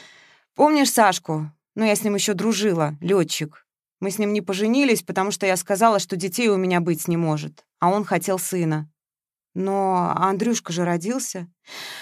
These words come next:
«Андрей не у меня родился. Он сын моего первого мужа. Мы еще тогда жили в Краснодаре. Я ж домой приехала уже без мужа, зато с сыном». «Не может, не может быть.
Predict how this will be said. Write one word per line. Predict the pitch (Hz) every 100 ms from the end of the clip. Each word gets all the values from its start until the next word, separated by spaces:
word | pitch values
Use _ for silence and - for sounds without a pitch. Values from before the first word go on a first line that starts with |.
| -
«Андрей | 262 285 311
не | 269
у | 262
меня | 262 262 247
родился. | 220 180 202 165 - 160 151 147 _
Он | 196 196
сын | 180 254 240
моего | 208 190 202
первого | 196 202 180 175
мужа. | 185 202 170 160
Мы | 160 170
еще | 175 185
тогда | 180 175 175
жили | 175 220 180
в |
Краснодаре. | - 165 185 190 190 160 151 156 - - -
Я | 208 202
ж |
домой | 233 262 233
приехала | 196 214 202 190 185 180
уже | 180 196
без | 196 185
мужа, | 247 285 180 156 160 _ _
зато | 175 175 185
с | 180
сыном». | - 185 165 151 151 _ _ _ _ _ _ _ _ _ -
«Не | 170 170
может, | 170 180 190 170 175 175 - - _ _ -
не | 185
может | 175 170 180 180
быть. | 170 220 208 175 -